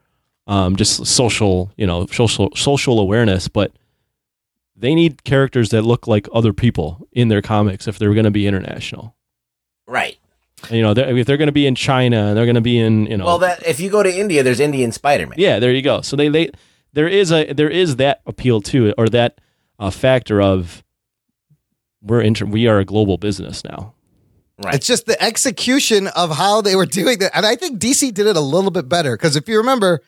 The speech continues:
Speaker 3: they had the, the New fifty-two. They were like
Speaker 2: But th-, th-, don't you think that this is like, okay, um, the market speaks, right?
Speaker 3: Yes.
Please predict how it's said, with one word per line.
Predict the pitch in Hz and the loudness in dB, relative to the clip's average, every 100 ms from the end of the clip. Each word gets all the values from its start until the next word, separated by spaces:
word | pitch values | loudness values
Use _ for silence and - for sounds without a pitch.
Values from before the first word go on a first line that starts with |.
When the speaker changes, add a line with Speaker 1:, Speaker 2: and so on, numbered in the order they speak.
| _ - _ - | _ -20 _ -12
Speaker 3:
they | 139 | -2
had | 190 190 | -2 0
the, | 165 156 | -4 0
the | 165 | 0
New | 160 220 | 2 0
fifty-two. | 220 208 202 175 220 147 104 | 0 -2 -4 -2 2 2 0
They | 165 | 0
were | 196 | 2
like | 180 147 - _ _ | 2 -2 -10 _ _
Speaker 2:
But | 202 208 | -4 0
th-, | 254 247 | -2 -2
th-, | 247 | -2
don't | 254 262 | -2 0
you | 294 | -4
think | 294 294 262 | -4 -4 -2
that | 247 - | -6 0
this | 208 202 | -2 0
is | 190 170 | -2 2
like, | 170 165 131 - _ _ - | 2 2 -2 -16 _ _ -10
okay, | 123 123 82 71 _ _ _ _ _ | -2 0 -2 -4 _ _ _ _ _
um, | 117 120 117 101 _ _ _ _ _ - | -2 0 0 -6 _ _ _ _ _ -6
the | 165 | -2
market | 190 254 - 233 | 0 0 0 -6
speaks, | - 214 92 - | -6 -4 -4 -2
right? | 104 123 | 0 0
Speaker 3:
Yes. | - - | 0 -4